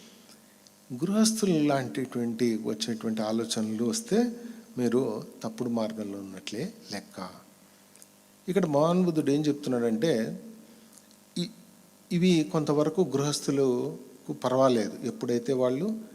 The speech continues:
పంచశీలను పాటిస్తూ ఉన్నారో, మరి వాళ్లకు ఇవి, మ్, పంచశీల పాటించినట్లయితే వాళ్ళు ఏమాత్రం అతిక్రమించినట్లు కానే కాదు.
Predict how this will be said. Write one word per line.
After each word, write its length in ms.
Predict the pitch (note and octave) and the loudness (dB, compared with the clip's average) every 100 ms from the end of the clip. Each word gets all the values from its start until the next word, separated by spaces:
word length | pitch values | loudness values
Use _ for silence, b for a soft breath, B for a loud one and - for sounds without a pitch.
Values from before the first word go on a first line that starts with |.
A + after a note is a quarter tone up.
| B B - - | B B -12 -4
పంచశీలను 760 | D#3 G3 G3+ F#3+ F3 E3 D#3+ | 0 2 2 2 2 4 2
పాటిస్తూ 560 | D3 C3 B2+ C#3 - B2+ | 4 2 2 0 -2 -2
ఉన్నారో, 600 | A#2+ A2+ B2 A#2 G2+ F3+ - - - - - - - - - - - _ D3+ | 0 2 2 0 -2 -4 -8 -18 -20 -20 -20 -20 -20 -20 -20 -20 -20 _ 0
మరి 500 | C#3 B2 A2+ A2+ - - - | 2 2 0 -4 -8 -16 -6
వాళ్లకు 520 | C3 A#2+ A2 - A3 - - | -2 0 -2 -2 -4 -4 -8
ఇవి, 180 | - C3+ - | -6 -6 -4
మ్, 520 | D3 C3+ C3 A#2 G#2 - | -6 -6 -6 -6 -6 -6
పంచశీల 400 | B2 C3 C#3 D3+ | -6 -4 -2 0
పాటించినట్లయితే 1200 | D3 C3+ C3 B2+ - A#2+ - C#3 D3 C#3 A2 A2+ - B B - | 2 0 0 -6 -6 -6 -2 -2 2 2 2 -4 -12 B B -2
వాళ్ళు 200 | B2+ A#2+ | 0 2
ఏమాత్రం 560 | A#2+ B2 B2 B2+ B2+ B2+ | 2 2 2 0 0 -2
అతిక్రమించినట్లు 880 | A2+ A#2+ B2 A#2+ A2+ A2+ A2 A2+ | -2 -4 -2 0 0 -2 -4 -4
కానే 380 | - A#2+ A#2 B2 | -4 -2 0 -2
కాదు. 340 | - F#2+ F#2 | -2 -6 -6